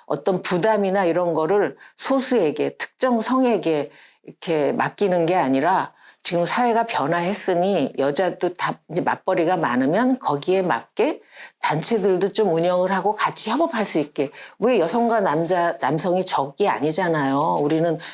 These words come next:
같이 의지하고, 어,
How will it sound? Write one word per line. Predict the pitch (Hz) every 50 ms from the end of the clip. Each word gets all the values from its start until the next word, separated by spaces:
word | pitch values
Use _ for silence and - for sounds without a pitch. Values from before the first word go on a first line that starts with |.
| - _ _
같이 | - 180 175 170 - - - 202 185
의지하고, | 190 208 180 147 180 196 185 - 202 202 190 180 175 160 175 202 214 208 - - - - - _ _ _ _ _ -
어, | 151 147 147 143 143 139 -